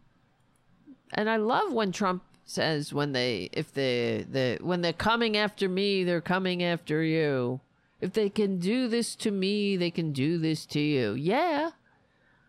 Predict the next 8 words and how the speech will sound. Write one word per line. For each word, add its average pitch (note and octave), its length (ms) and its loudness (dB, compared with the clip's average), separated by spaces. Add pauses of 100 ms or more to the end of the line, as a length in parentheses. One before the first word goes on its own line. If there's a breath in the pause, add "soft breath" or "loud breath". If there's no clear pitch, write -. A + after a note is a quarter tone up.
(240 soft breath)
If F#3+ 240 -2
you F#3 180 0
try F#3+ 460 0
to F#3 240 -2
steal F#3 640 -2
an E3 120 -2
election, D3+ 800 -2 (400)
yeah. C4 540 -2